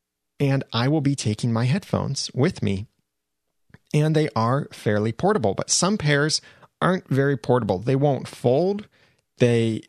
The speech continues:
are big. They're bulky. Maybe if they fold, they're just really big. So do consider the portability of your headphones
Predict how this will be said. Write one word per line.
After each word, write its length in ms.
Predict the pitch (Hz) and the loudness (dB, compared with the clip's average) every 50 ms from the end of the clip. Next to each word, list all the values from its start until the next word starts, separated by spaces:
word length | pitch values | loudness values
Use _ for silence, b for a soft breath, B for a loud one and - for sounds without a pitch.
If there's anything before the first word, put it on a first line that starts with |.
| _ _ - | _ _ -4
are 240 | 104 101 98 92 - _ - | -2 -2 -2 -4 -6 _ 0
big. 460 | 131 131 143 170 185 175 165 156 - | 2 2 2 0 -4 -4 -6 -6 -4
They're 160 | - 113 90 | -4 -4 -4
bulky. 460 | - - - 139 170 165 - 196 190 | 2 4 4 4 4 2 -2 -2 0
Maybe 280 | 165 151 123 131 143 147 | 0 0 0 0 0 0
if 100 | 139 - | 0 0
they 120 | - 120 | -2 -2
fold, 360 | 107 - - 139 147 165 170 | -2 0 0 2 2 2 2
they're 100 | 143 131 | 0 0
just 220 | 110 - 104 - - | -2 -2 -4 -6 -6
really 420 | - - 151 147 151 143 135 123 110 | -8 -6 -4 -2 -2 -2 -2 -2 -2
big. 380 | - - 120 147 185 175 b b b b b b b b b | 0 0 0 0 -2 -4 b b b b b b b b b
So 180 | - - 165 160 | -4 -2 -2 0
do 220 | 139 123 147 156 | 0 0 -2 -2
consider 680 | - - 175 160 - - - 107 107 107 123 156 - _ _ _ _ _ _ _ _ _ _ _ _ _ _ _ _ _ _ - - | 0 -2 -4 -2 -2 -2 -2 0 0 0 -2 -4 -6 _ _ _ _ _ _ _ _ _ _ _ _ _ _ _ _ _ _ -6 -2
the 100 | - 131 | -2 -2
portability 840 | - - 143 123 117 120 120 - 156 180 196 160 98 92 110 113 - _ _ _ | 0 0 0 0 2 2 2 2 2 2 0 -2 -2 -4 -6 -8 -10 _ _ _
of 280 | - 110 107 107 101 110 | -2 0 0 0 -2 -2
your 160 | 107 104 101 | -2 -2 -2
headphones 680 | 87 92 98 95 - - 101 98 98 101 120 - - | -2 -4 -4 -4 -4 -4 -4 -2 -2 -4 -6 -8 -10